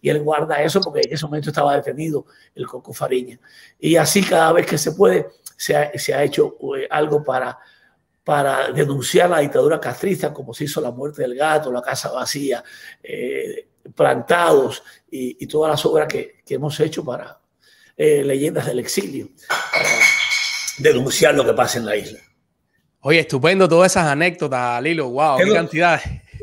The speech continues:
Speaker 1: Resumí, tengo muchas más, pero no quiero usar
Speaker 2: No,
Speaker 1: el tiempo de ustedes.
Speaker 2: y, no, no, para nada, para nada. Es un, es un honor conocer toda esta historia y todo. Mira,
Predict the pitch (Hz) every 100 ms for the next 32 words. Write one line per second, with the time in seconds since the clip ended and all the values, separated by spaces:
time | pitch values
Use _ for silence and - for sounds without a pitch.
0 | - 190 180 185 202 208 220 202 214 208
1 | 196 220 220 226 180 175 190 185 175 190
2 | 190 147 190 180 175 147 170 185 185 180
3 | 190 196 202 170 151 170 190 156 151 170
4 | 185 151 190 170 165 202 220 208 185 165
5 | 180 240 214 165 175 170 185 185 180 -
6 | 180 185 156 160 160 160 151 226 156 -